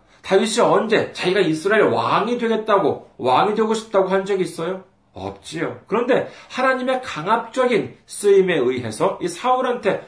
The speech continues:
오랫동안 쫓기는 신세가 되고 말았습니다.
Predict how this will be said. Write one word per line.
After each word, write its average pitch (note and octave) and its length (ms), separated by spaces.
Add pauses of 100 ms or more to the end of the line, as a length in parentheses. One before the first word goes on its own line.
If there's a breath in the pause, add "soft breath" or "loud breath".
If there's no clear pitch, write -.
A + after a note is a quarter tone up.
(100)
오랫동안 A#3 680
쫓기는 B3 480
신세가 F3+ 680
되고 D#3+ 220
말았습니다. C#3 600